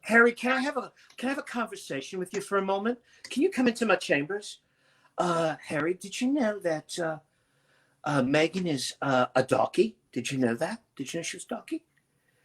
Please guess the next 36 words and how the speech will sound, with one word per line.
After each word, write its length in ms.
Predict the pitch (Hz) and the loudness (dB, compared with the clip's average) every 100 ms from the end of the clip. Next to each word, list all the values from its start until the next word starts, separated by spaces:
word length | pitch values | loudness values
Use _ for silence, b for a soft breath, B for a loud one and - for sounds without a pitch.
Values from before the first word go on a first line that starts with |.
| b b _ - | b b _ 4
And 140 | 147 | 6
he 80 | 175 | 6
would 100 | 165 | 6
just, 220 | 127 - _ | 2 -2 _
you 140 | 170 | 8
know, 100 | 107 | 8
freak 320 | - 139 120 | 6 6 8
out. 200 | 127 113 - | 8 6 10
I, 160 | 185 - | 8 8
I 100 | 180 | 4
love 260 | 185 175 135 | 6 2 2
when, 160 | 147 123 | -4 0
I 80 | 160 | 0
love 220 | 170 131 | 0 -2
real 140 | 147 | -4
racism. 520 | 113 104 - 110 117 131 | -4 -12 -16 -14 -8 -6
I'm 140 | 156 | -2
actually 300 | 143 - 127 | -4 -4 -6
Italian, 360 | 120 120 131 127 | -4 -6 -6 -6
Puerto 220 | 135 123 | -6 -6
Rican, 220 | 127 120 | -6 -10
and 100 | 110 | -6
black. 300 | 123 131 - b b b | -2 -2 -4 b b b
I 80 | 220 | 4
wanna 140 | 294 | 4
be 140 | 220 | 2
as 100 | 165 | -2
white 180 | 143 170 | 2 0
as 120 | 139 | 0
Carol. 280 | - 147 107 - | -4 -2 -2 -2
Carol, 240 | 240 240 220 | 0 0 0
I 40 | |
wanna 140 | 294 330 | -4 -2
be 140 | 220 | -4
white 320 | 147 151 - | 0 0 2
like 140 | 175 | -2